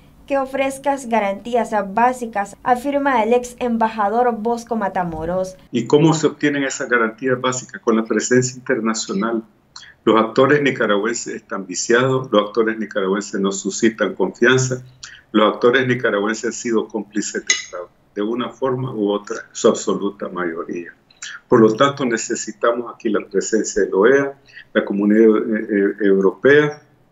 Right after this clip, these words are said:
Speaker 2: y el Centro Carter y otras entidades que le van a dar confianza tanto al partido del gobierno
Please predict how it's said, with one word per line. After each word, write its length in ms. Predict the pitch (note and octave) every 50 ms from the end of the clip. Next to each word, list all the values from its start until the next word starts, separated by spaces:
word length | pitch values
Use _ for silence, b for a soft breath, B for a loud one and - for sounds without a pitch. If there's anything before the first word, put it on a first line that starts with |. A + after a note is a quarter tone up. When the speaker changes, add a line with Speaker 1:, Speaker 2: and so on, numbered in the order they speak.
| _ _ _ _ B B B B B B B -
Speaker 2:
y 380 | G3+ C#3+ D3 E3 D#3+ - - _ _ _ _ _
el 100 | - A2
Centro 400 | - - C3+ B2+ B2+ C3+ C3+ B2+
Carter 340 | - C#3+ C#3+ C#3+ - C3 A2
y 20 |
otras 320 | G#2 A2 A2 - C#3+ C3 C3+
entidades 480 | C3 B2+ - B2+ A#2 B2+ C#3 C3 A2+ -
que 100 | - A2
le 100 | F#2+ F#2+
van 180 | G2 G#2 A#2+
a 100 | B2 B2
dar 140 | B2 A#2+ -
confianza 540 | - A#2+ B2 - - A2 G#2+ G2+ - - F#2+ - _
tanto 280 | - A#2+ A#2+ A#2 - A2+
al 80 | G2 -
partido 480 | - G#2+ F#2+ - - B2+ B2 A#2+ A2+
del 100 | G#2 G2+
gobierno 640 | F#2+ G2+ G2 G2+ A#2 C3 D3+ D3+ D#3+ E3 E3+ - -